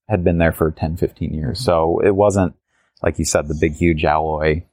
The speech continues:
Speaker 2: Mm-hmm.
Speaker 1: disaster that we were trying to clean up. And felt like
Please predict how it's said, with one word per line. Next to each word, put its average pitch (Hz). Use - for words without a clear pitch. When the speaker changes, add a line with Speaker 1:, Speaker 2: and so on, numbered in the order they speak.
Speaker 2:
Mm-hmm. 110
Speaker 1:
disaster 80
that -
we 80
were 82
trying 80
to -
clean 80
up. -
And 80
felt 92
like 82